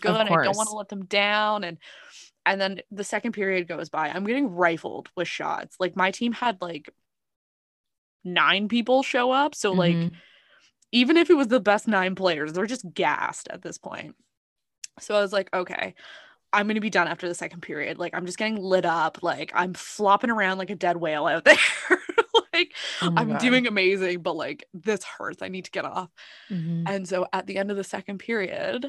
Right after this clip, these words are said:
Speaker 2: I was like, "Okay, I'll get off when the buzzer goes." With, like,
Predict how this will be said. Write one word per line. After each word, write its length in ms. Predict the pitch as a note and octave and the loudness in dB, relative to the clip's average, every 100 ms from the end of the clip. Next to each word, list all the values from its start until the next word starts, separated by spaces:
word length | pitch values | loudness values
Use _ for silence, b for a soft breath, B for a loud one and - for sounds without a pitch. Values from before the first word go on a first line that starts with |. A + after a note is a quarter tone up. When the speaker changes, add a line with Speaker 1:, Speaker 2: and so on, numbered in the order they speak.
| D4 | -6
Speaker 2:
I 60 | G#3 | -6
was 100 | G3 | -6
like, 120 | F#3 | -10
"Okay, 340 | G3 - - G3 _ _ | -12 -12 -14 -16 _ _
I'll 140 | G3+ | -10
get 120 | F#3 - | -8 -8
off 280 | - G#3 - _ | -6 -8 -12 _
when 160 | G3 | -10
the 40 | F#3+ | -8
buzzer 260 | - - - | -10 -12 -12
goes." 420 | - - G3 - b b b b | -10 -10 -12 -18 b b b b
With, 140 | G#3+ | -10
like, 100 | G#3 | -8